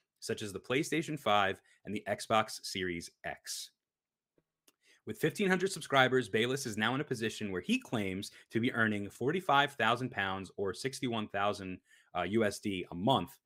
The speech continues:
by helping other people buy desirable items in bulk and reselling them at higher prices, often before the rest of the public have a chance to buy them at the original cost.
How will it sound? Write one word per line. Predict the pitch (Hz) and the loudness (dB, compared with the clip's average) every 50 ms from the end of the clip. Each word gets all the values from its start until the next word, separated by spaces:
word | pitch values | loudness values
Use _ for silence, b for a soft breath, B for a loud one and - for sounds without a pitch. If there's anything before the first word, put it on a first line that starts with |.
| _ _ _ _ _ _ _ _ _ _ | _ _ _ _ _ _ _ _ _ _
by | 104 | 2
helping | 98 127 131 131 135 131 | 4 4 4 4 2 0
other | - 113 147 156 | 0 0 -2 -2
people | - 139 131 113 131 113 | 0 -2 0 0 0 0
buy | - - 107 117 117 107 | 2 4 6 6 6 6
desirable | 92 95 92 98 92 101 113 120 135 104 | 4 0 0 2 2 2 4 2 0 0
items | - 107 107 104 101 92 | 2 0 0 0 -2 -4
in | 90 90 82 - | -6 -6 -4 0
bulk | - 151 160 117 98 - - - | 2 4 4 4 2 0 -8 -12
and | 101 98 | -10 -8
reselling | 92 92 - - - 135 135 127 110 98 | -8 -8 -6 -2 0 2 2 2 0 -2
them | 92 87 90 | -2 -4 -6
at | 90 | -6
higher | - - 95 87 82 82 | -6 -4 -4 -2 -2 -4
prices, | - - 131 123 120 - 76 78 - - b b b b b b | 0 0 2 2 0 -2 -8 -14 -14 -18 b b b b b b
often | - 117 120 - - 127 | 0 0 2 2 -2 -4
before | 120 120 - 104 104 | -4 -2 -2 -2 0
the | 98 92 | 0 0
rest | 92 98 - - 120 | 0 -2 -4 -4 -6
of | |
the | 120 117 | -8 -4
public | - - 92 90 90 85 - | -2 -2 -2 -2 -4 -4 -4
have | 87 82 | -6 -6
a | 82 | -6
chance | - - 92 90 90 - | -8 -8 -8 -8 -8 -8
to | - - | -10 -12
buy | 87 - 92 82 82 82 | -6 -4 -2 -2 -2 -4
them | 82 82 | -6 -10
at | 80 80 | -10 -12
the | - 82 80 | -10 -12 -12
original | 80 82 80 78 87 85 78 | -10 -12 -12 -12 -12 -14 -14
cost. | - - - 104 82 76 - - - - | -6 -2 0 0 0 0 -4 -8 -14 -18